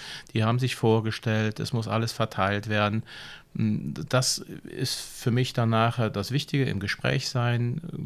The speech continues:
Kontakte haben, pflegen und hegen. Ähm, auch mittags, na klar, im Mittagsgeschäft bei den Tischgästen da sein, einfach nur Flagge zeigen.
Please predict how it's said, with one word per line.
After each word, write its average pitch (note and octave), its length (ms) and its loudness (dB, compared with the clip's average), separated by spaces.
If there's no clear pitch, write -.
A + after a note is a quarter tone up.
Kontakte A2+ 560 -2
haben, A2+ 400 0
pflegen A#2 480 0
und G2 100 0
hegen. A#2 560 0
Ähm, G#2+ 480 2
auch B2+ 420 4
mittags, B2 460 4
na A2 120 6
klar, B2 420 6
im A#2+ 120 2
Mittagsgeschäft A#2+ 760 2
bei A2 140 2
den A2+ 180 2
Tischgästen B2 640 0
da A2+ 260 4
sein, A2 320 2
einfach A#2+ 340 2
nur A2+ 120 2
Flagge A2+ 380 4
zeigen. A2+ 580 0